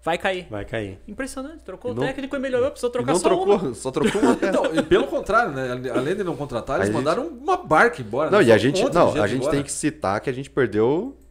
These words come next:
Speaker 3: o que era a referência do time.
Speaker 4: É o principal.
Speaker 1: Isso,
Speaker 4: Aqui,
Speaker 1: não
Speaker 4: ó.
Speaker 1: fala o nome.
Speaker 2: É,
Speaker 1: Não fala o nome.
Speaker 2: então,
Speaker 4: Não da camisa
Speaker 2: eu
Speaker 4: aqui, ó.
Speaker 2: tenho
Speaker 3: Então,
Speaker 2: a camisa
Speaker 3: ainda
Speaker 2: do Manga, calma.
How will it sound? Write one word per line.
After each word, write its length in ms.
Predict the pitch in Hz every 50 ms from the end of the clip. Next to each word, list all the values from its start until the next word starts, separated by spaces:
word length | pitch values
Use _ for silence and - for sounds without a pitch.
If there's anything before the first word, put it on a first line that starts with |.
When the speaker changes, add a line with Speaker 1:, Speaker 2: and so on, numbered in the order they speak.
| - - - _ _ _ _ - - _ -
Speaker 3:
o 80 | 95 87
que 120 | - 98
era 120 | 95 95
a 20 | 107
referência 560 | 139 117 - - - 302 294 254 262 - 294
do 100 | 269 320
time. 280 | 320 - 220 190 190 190
Speaker 4:
É 100 | - -
o 60 | 95 95
principal. 380 | - 107 107 - 113 104 101 120
Speaker 1:
Isso, 140 | 120 117 -
Speaker 4:
Aqui, 60 | -
Speaker 1:
não 60 | 135
Speaker 4:
ó. 40 | 131
Speaker 1:
fala 220 | - 147 139 147
o 40 | 139
nome. 180 | 120 101 95 - - - - - -
Speaker 2:
É, 240 | 123 123 131 127 113
Speaker 1:
Não 0 |
fala 80 | 107
o 40 | 113
nome. 100 | 117 107
Speaker 2:
então, 260 | 95 135 131 127 117
Speaker 4:
Não 80 | 107 -
da 60 | 107
camisa 240 | - - - - 117
Speaker 2:
eu 180 | 120 123 123 -
Speaker 4:
aqui, 80 | - 104
ó. 40 | 98
Speaker 2:
tenho 320 | - - 120 117 127 139 147
Speaker 3:
Então, 100 | 117 120 127 143
Speaker 2:
a 40 | 165
camisa 240 | 170 170 170 135 185 175
Speaker 3:
ainda 140 | 175 160 143
Speaker 2:
do 160 | 139 143 135
Manga, 560 | 120 117 113 113 117 120 127 131 143 143 139
calma. 840 | - - 117 110 110 110 113 120 123 127 131 131 135 139 143 147 147